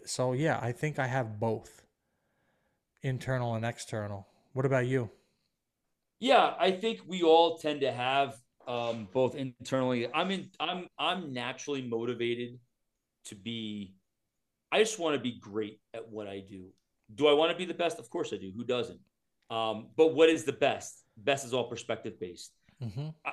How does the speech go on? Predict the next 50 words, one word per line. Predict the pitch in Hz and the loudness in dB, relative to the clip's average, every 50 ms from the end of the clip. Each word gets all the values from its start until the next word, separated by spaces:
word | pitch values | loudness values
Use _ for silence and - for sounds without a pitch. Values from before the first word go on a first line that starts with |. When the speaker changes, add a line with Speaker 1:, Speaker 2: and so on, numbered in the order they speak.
| - - | -6 0
Speaker 2:
I | 139 156 | 4 4
wanna | 165 175 180 175 165 | 6 6 6 4 4
be | 131 165 147 | 2 0 0
the | 143 | 0
best | 120 - 143 139 139 - - | 0 2 2 2 2 0 -6
for | - | -8
myself, | 127 117 104 98 - - - 131 120 110 - - - | -6 -6 -6 -8 -6 -2 0 2 2 0 -2 -6 -6
and | 123 131 | -4 -2
I'm | 139 135 131 127 | -2 -2 -2 -2
naturally | 131 139 147 151 - - 151 139 131 | -2 -2 -2 -2 -4 -6 -6 -6 -4
motivated | 127 127 135 135 131 127 120 117 110 | -2 -2 -2 0 0 0 -2 -2 -4
to | 107 | -6
be | 98 117 | -10 -12
successful, | - - 101 - - - 113 113 - - 131 | -12 -14 -16 -12 -6 -6 -6 -6 -6 -8 -8
I | 123 117 | -8 -8
think, | - - - 127 123 - _ - | -8 -8 -12 -12 -12 -12 _ -18
because | 107 101 - - 117 110 98 | -20 -16 -10 -6 -6 -6 -6
of | 107 95 - | -6 -10 -10
growing | - 107 101 98 98 92 | -10 -10 -8 -8 -10 -10
up. | 95 127 - - _ _ _ _ _ _ _ _ _ _ _ - | -10 -10 -12 -14 _ _ _ _ _ _ _ _ _ _ _ -4
I | 117 110 | -4 -4
felt | - - - 120 117 117 - 117 | -4 -2 0 0 0 0 0 -4
I've | 107 98 | -4 -2
always | 107 110 113 107 | -2 -2 -2 -4
had | - 113 | -6 -12
this | 104 98 - | -14 -16 -16
hunger | - - 113 110 107 110 110 107 | -14 -12 -12 -10 -8 -8 -8 -8
and | 104 101 | -8 -10
desire | 95 95 92 98 101 104 107 107 | -14 -14 -12 -10 -10 -8 -8 -10
to | 101 | -10
succeed | - - 98 - - - - 104 110 107 - - | -12 -16 -20 -20 -18 -14 -12 -12 -12 -12 -12 -14
and | 110 107 104 - - - | -14 -14 -14 -16 -18 -14
to | - 101 101 98 95 - _ _ _ _ _ _ _ _ 95 92 | -12 -12 -12 -12 -14 -20 _ _ _ _ _ _ _ _ -14 -8
be | - 135 139 123 - | -6 -6 -6 -4 0
bigger | 131 131 127 120 135 143 151 156 151 - _ _ _ _ - | 0 0 2 2 0 0 0 -2 -6 -12 _ _ _ _ -10
than | 117 120 113 | -8 -6 -4
what | 113 117 113 | -4 -4 -2
I | 113 110 | -2 -4
was | 107 107 98 95 | -4 -6 -8 -8
meant | 107 110 110 - | -10 -10 -10 -10
to | - 131 | -12 -12
be. | 120 135 139 151 151 147 _ _ _ _ - - | -8 -8 -8 -8 -10 -14 _ _ _ _ -8 -4
Speaker 1:
Yep. | 131 | -4
Speaker 2:
Externally, | 139 - - - 151 147 151 151 160 165 165 - | -4 -4 -4 -4 -4 -2 0 2 2 2 0 0
I'll | - 123 123 127 120 | 0 0 -2 -2 -2
look | 127 131 127 - | -2 -4 -2 -2
at | 135 - - | -2 -2 -4
people | - 135 131 - 143 | -10 -10 -8 -8 -8
for | - - 147 | -6 -6 -6
motivation | 147 143 147 147 143 143 147 147 135 - - 156 160 | -2 -2 -2 -2 0 -2 -4 -4 -6 -8 -12 -12 -14